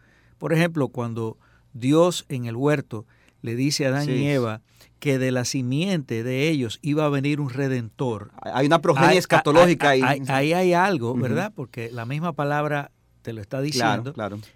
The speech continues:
Speaker 1: es, eh, el nacimiento de la escatología, prácticamente, ¿no? El comienzo
Speaker 2: El comienzo.
Speaker 1: de la esca-, de la escatología.
Speaker 2: Sí, sí.
Speaker 1: Yo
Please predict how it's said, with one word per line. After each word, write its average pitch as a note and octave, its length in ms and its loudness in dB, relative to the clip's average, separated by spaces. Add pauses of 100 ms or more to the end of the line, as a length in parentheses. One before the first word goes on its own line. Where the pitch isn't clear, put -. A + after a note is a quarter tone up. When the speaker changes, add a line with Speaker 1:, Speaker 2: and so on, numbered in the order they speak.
(120)
Speaker 1:
es, C3 420 -6
eh, B2 320 -8
el C3+ 220 -4
nacimiento D3 920 -2
de A#2+ 80 -4
la A#2 80 -6
escatología, A#2 800 -8
prácticamente, A#2 760 -12
¿no? A2+ 120 -10
El A#2 100 -10
comienzo D3 680 -2
Speaker 2:
El B2 40 0
comienzo. C#3 460 0
Speaker 1:
de B2+ 140 -8
la A#2+ 80 -8
esca-, A#2+ 180 -12
de A#2+ 140 -12
la A2 80 -10
escatología. G#2+ 160 -8
Speaker 2:
Sí, G#2+ 100 -6
sí. G#2 60 -10 (520)
Speaker 1:
Yo G#3 420 0